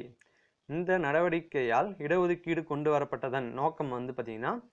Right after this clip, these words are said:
சிதைகிறதுன்னு சொல்லியிருக்காங்க. இது ஏற்புடையதல்ல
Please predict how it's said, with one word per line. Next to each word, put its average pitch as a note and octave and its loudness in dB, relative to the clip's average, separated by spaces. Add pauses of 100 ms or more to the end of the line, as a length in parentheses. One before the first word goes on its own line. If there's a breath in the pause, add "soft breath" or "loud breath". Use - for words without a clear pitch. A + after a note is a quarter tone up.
(560 soft breath)
சிதைகிறதுன்னு D3+ 2
சொல்லியிருக்காங்க. A#2+ -2
இது C#3+ -4
ஏற்புடையதல்ல C#3+ 0